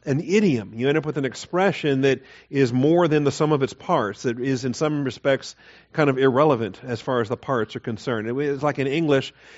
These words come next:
when we talk about a hot dog. You know, we're not really all that wrapped up around the adjective hot, and we're not really all that concerned with the noun dog,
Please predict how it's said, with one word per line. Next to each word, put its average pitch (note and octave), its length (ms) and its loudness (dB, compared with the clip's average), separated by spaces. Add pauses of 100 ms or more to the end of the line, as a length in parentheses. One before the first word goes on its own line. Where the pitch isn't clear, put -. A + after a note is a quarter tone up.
(100)
when C3+ 180 2
we C#3 100 4
talk C#3 220 0
about C3+ 180 4
a C3 60 4
hot C3+ 240 0
dog. G#2 280 -2 (120)
You C3 120 -4
know, C3 200 0 (280)
we're C#3+ 120 4
not E3 160 6
really D#3+ 320 6
all D3 240 4
that D3+ 200 4
wrapped D3 280 2
up D#3+ 160 2
around C#3+ 240 4
the C3 140 2
adjective C3+ 360 0
hot, C3+ 420 0 (240)
and C3+ 120 2
we're C#3 80 6
not D#3 180 6
really D#3 240 4
all C#3+ 220 4
that D3 180 4
concerned D3+ 500 0
with C3+ 220 4
the B2+ 100 0
noun C3 540 0
dog, A2+ 420 0